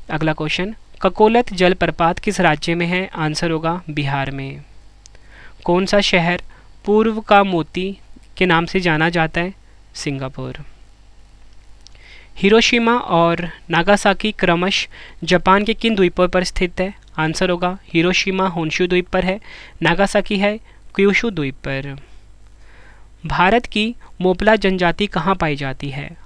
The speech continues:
आंसर होगा केरल राज्य में पाई जाती है मोपला जनजाति। सितारों तथा पृथ्वी के बीच दूरी मापने की इकाई क्या है?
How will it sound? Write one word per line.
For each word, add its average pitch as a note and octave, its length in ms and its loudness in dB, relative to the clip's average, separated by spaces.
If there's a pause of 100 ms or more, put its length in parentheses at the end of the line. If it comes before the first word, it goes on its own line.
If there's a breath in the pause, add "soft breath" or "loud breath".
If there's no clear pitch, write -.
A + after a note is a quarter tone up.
(120)
आंसर D3+ 340 0
होगा F3 280 -2 (240)
केरल E3 300 2
राज्य D#3 300 -2
में D#3+ 80 -4
पाई D3+ 220 -2
जाती D#3 300 -4
है E3+ 260 -4
मोपला D#3 360 -2
जनजाति। C3+ 680 -8 (920 soft breath)
सितारों G3+ 560 2
तथा G#3 280 -2
पृथ्वी G3+ 420 0
के A3 140 0
बीच F#3+ 300 -2
दूरी F3 300 0
मापने F3+ 380 0
की F3+ 160 -2
इकाई E3 260 0
क्या D#3 200 -2
है? E3+ 240 -6